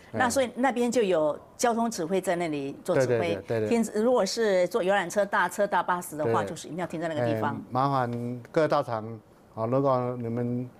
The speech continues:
Speaker 1: 有大车子、那个游览车来的时候，我们是统一，哦，八天统一，啊，那个，呃，游览车都要停在驿站那一边。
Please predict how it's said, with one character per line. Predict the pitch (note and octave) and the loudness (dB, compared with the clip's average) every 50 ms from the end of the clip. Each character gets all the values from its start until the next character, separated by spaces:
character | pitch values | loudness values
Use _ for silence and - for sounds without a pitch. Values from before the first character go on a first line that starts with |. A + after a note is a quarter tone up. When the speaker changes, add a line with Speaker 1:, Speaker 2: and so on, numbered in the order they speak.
| - - - - - - - - - - | -20 -20 -20 -20 -20 -20 -20 -20 -14 -6
Speaker 1:
有 | A#2 A#2 A2+ A2+ A2 G#2+ A2 G#2+ - - - | -2 0 2 2 2 2 0 -2 -4 -6 -2
大 | - D3+ C#3+ | 0 2 2
车 | C#3 - D3 C#3+ | 2 2 0 0
子、 | - C3+ B2+ A#2 A#2 A2 A2+ G#2+ A2 C3 | 0 0 -2 -2 -2 -2 -4 -6 -8 -6
那 | C#3 C3+ | -4 -2
个 | C3 B2 A#2 A#2 A2+ A2+ | 0 0 2 2 0 0
游 | A2 B2 C#3 | 0 2 2
览 | C#3+ B2+ G#2+ | 2 2 2
车 | C3+ C3+ | 2 2
来 | B2+ B2 A2 | 2 2 0
的 | G#2+ G#2 G#2+ G#2 | 0 0 -2 -4
时 | F#2+ G2+ A#2+ | -4 0 0
候， | B2 B2 A#2 G2+ - - - - | 2 2 0 -2 -8 -18 -14 -10
我 | A2+ | -8
们 | A2+ A#2 A#2 A2 | -6 -4 -4 -4
是 | - D3 C#3 | -4 -4 -4
统 | - - A#2 G#2+ G#2 A#2+ | -2 -2 0 0 0 2
一， | C3+ C#3 C#3 C#3+ C#3+ D3 - - - - - - - - | 2 2 2 0 -2 -6 -14 -20 -20 -20 -20 -20 -10 -4
哦， | G#2+ A#2 A2+ A2 A2 G#2 G#2+ - - - - - | 0 2 2 2 2 0 -2 -8 -16 -10 -2 0
八 | D3+ C#3+ D3 | 2 2 2
天 | C#3+ E3 D#3 D3+ D#3 D#3 D3+ D3 - - - | 2 2 2 2 2 0 -2 -6 -14 -12 -6
统 | - A2 A2 B2+ | -4 -2 0 2
一， | C#3+ C#3+ C#3+ - - - - - - - - - - - - - - | 2 2 0 -2 -10 -20 -20 -20 -20 -20 -20 -20 -20 -20 -20 -14 -8
啊， | - A#2 A2+ A2+ A#2 | -4 -2 -2 0 0
那 | C3+ C3+ | 0 0
个， | B2 B2 A#2+ A#2 A#2 A2+ A2+ A2 G#2+ G#2+ - - - - - - - - - - - - - - - - - - | 2 4 4 4 4 2 0 -2 -4 -8 -16 -20 -20 -20 -20 -20 -20 -20 -20 -20 -20 -20 -20 -20 -20 -20 -18 -10
呃， | - A#2 A#2 A2+ A2+ | -6 -4 -2 -2 -2
游 | A2+ B2+ C#3+ | 0 2 2
览 | D3+ C#3+ C3 A#2 | 2 2 2 2
车 | - D3 C#3 C#3+ C#3 C3+ C3 - | 2 2 4 2 2 -2 -4 -2
都 | - C3+ | 0 2
要 | C#3 C#3 | 2 2
停 | C3+ - B2+ A#2+ | 2 0 -2 0
在 | A#2+ C3+ B2+ | 2 2 2
驿 | C3 C#3 C3+ | 2 2 0
站 | A#2+ - C3+ B2 A#2 | 0 2 0 0 0
那 | A#2+ A#2+ A#2+ | 0 -2 -2
一 | A#2 | -2
边。 | - - A2+ A2+ A2+ | -2 -2 -2 -2 -4